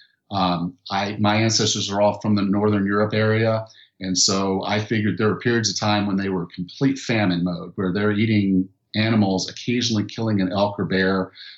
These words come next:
but because they don't wanna hurt themselves, they're sticking mostly to fish and, and game and smaller animals. And then when the spring comes, it's blueberries and apples, all, but the whole berries with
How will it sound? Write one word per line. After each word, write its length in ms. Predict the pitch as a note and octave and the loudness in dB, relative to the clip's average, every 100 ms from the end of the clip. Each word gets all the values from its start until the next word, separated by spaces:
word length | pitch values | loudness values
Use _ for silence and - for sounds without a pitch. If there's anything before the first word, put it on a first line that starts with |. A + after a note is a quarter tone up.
| - | -6
but 220 | G2+ F#2+ | -4 -4
because 420 | A2 A2 A2 G#2 | -6 -2 0 0
they 80 | G#2+ | 0
don't 180 | G#2+ A#2 | -2 0
wanna 140 | G#2+ F2 | -2 0
hurt 220 | D#3+ F3 | -2 -2
themselves, 540 | G#3 F3+ G#2 G2 F#2+ - | -2 0 0 0 -2 -2
they're 100 | F#2+ | -2
sticking 400 | - D#3+ A#2 G#2+ | -4 -4 -2 0
mostly 360 | G#2+ A2 A2 | 0 -2 -4
to 280 | G#2 G#2+ G2 - - | -4 -4 -6 -8 -6
fish 360 | A2+ - - - | -2 0 -2 -2
and, 260 | F#2 F2+ | -4 -4
and 160 | F#2 F#2 | -4 -4
game 340 | G2 G2 G2 | -2 -2 0
and 100 | F2+ | -2
smaller 380 | - G2 F2+ F2 | -2 0 0 0
animals. 480 | A2 B2 F#2 F2+ - - - - - - _ _ - | 0 2 0 0 -6 -18 -20 -20 -20 -20 _ _ -6
And 240 | A#2 A#2+ - | 0 2 2
then 340 | C3 C#3+ C#3 | 4 6 6
when 200 | C3 B2 | 6 4
the 60 | G#2+ | 2
spring 460 | - - B2+ B2+ | 0 -2 0 0
comes, 720 | A2 G2 F2+ F2 F2+ F2+ - - _ _ _ _ _ _ _ _ _ - - | -2 -2 -2 -2 -2 -2 -4 -10 _ _ _ _ _ _ _ _ _ -16 -6
it's 200 | G#2+ - | -6 0
blueberries 720 | A2+ A#2+ A2 G#2+ G#2 G2+ F2 | 2 4 2 2 0 -2 -4
and 160 | E2 - | -8 -8
apples, 440 | G#2 A2 G2+ F#2+ | -6 -4 -4 -4
all, 180 | A2 - | -6 -6
but 120 | A2+ - | -6 -8
the 100 | - _ - | -10 _ -10
whole 300 | - D#3 A#2+ | -2 2 2
berries 480 | A#2+ A#2+ A#2+ A#2+ F#2+ | 2 2 2 0 -2
with 140 | F2+ | -8